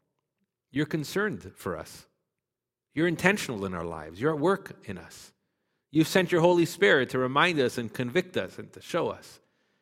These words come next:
You've sent Christ as a, as, as a model, but also as, as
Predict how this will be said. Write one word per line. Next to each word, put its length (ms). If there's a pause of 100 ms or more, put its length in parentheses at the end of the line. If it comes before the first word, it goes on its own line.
(720)
You've 200
sent 240
Christ 420
as 160
a, 180 (640)
as, 360
as 260
a 40
model, 500
but 140
also 480
as, 420 (520)
as 320